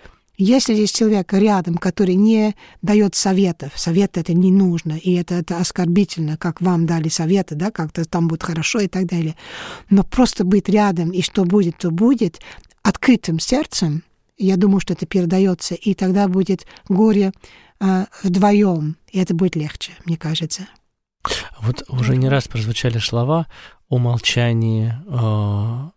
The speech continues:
Speaker 2: о том, чтобы просто быть рядом. И рисуется такая, знаете, картина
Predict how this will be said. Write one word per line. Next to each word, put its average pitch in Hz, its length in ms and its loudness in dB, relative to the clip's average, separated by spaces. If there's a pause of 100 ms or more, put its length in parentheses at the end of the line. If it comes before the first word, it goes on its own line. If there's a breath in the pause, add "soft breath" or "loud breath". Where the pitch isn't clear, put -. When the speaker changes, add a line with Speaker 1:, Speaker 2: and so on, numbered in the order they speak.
(240)
Speaker 2:
о 120 340 0 (560 loud breath)
том, 127 160 0
чтобы 120 240 -4
просто - 380 -2
быть 123 220 -4
рядом. 110 480 -4 (460 soft breath)
И 120 240 -2 (500)
рисуется - 480 -4
такая, 120 340 -2
знаете, 123 300 -2
картина 135 600 -2